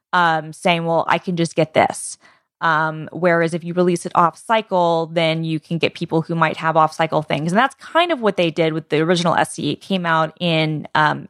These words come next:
April. Uh, at the same time, I think that, um, the, the second, uh, generation, uh, MacBook,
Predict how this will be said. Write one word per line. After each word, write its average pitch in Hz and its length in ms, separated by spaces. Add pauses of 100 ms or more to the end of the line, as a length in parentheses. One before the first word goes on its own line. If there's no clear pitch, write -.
April. 165 520 (400)
Uh, 160 220
at 156 80
the 165 60
same 190 240
time, 165 300
I 156 60
think - 260
that, 147 400
um, 131 400 (140)
the, 160 320 (100)
the 175 140
second, - 540
uh, 156 240
generation, 160 680
uh, 78 160
MacBook, 170 640